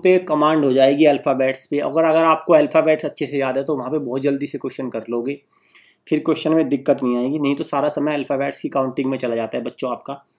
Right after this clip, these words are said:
और फिर आपसे एग्जाम नहीं निकलता, टाइम आपका ख़त्म हो जाता है। एस कितना है भाई आपका? अठारह, सॉरी, नाइनटीन, ट्वेंटी, ए वन है,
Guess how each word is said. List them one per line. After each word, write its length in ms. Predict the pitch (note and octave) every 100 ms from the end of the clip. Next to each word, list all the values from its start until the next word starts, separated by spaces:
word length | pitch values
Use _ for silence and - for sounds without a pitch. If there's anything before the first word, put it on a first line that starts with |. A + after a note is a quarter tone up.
| _
और 120 | C3 B2+
फिर 140 | C3+
आपसे 240 | A#2+ -
एग्जाम 260 | A#2+ A2+ A2
नहीं 120 | G#2
निकलता, 300 | G2 G2 F#2 A2+
टाइम 300 | C3 B2+ A2+
आपका 180 | C3
ख़त्म 240 | A#2+ - G#2
हो 80 | F#2+
जाता 220 | F2+ F#2
है। 80 | - _ _ _ _ -
एस 200 | D3+ E3
कितना 300 | - D#3+ E3
है 60 | E3
भाई 100 | E3
आपका? 260 | D3+ -
अठारह, 440 | B2+ - A#2+ C3 C#3 _ _ _ _ _ _ _ _
सॉरी, 320 | - A2+ G#2 A2+ _ _ -
नाइनटीन, 560 | A2 G#2+ G2+ G#2 G#2 - _ _ _ _ _ _ _ _ _ _ _ _ _ _ -
ट्वेंटी, 580 | C#3+ C#3 C3 B2 B2 - _ _ _ _ _ -
ए 180 | C3+ D3+
वन 220 | C#3+ C3 C3
है, 260 | A2 A2